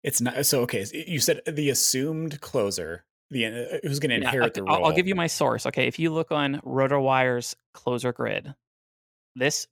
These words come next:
Speaker 2: pitcher is next in line behind another player who last year ascended and now is being taken as, you know, one of the top closers.
Speaker 1: You're talking about who,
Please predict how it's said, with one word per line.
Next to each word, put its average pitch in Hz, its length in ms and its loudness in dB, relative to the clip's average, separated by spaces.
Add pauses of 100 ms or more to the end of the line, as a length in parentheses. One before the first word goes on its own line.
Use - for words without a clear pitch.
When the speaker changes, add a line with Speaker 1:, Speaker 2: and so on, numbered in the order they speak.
(100)
Speaker 2:
pitcher 147 260 -2
is 117 260 -6
next 123 400 -2
in 139 160 2
line 123 300 -2 (580)
behind 127 560 -2
another 123 600 -2
player - 540 -12 (600)
who 143 120 2
last 139 400 2
year 131 260 2
ascended 123 680 -4 (320)
and 127 140 0
now 123 260 2
is 117 140 -4
being 117 220 -10
taken 113 340 -8
as, 104 500 -10 (320)
you 127 60 -6
know, 113 60 -8
one 117 140 -8
of 113 60 -12
the 110 100 -10
top - 260 -4 (440)
closers. - 480 -8 (560)
Speaker 1:
You're 131 160 -4
talking 160 280 2
about 135 160 2
who, 131 140 -6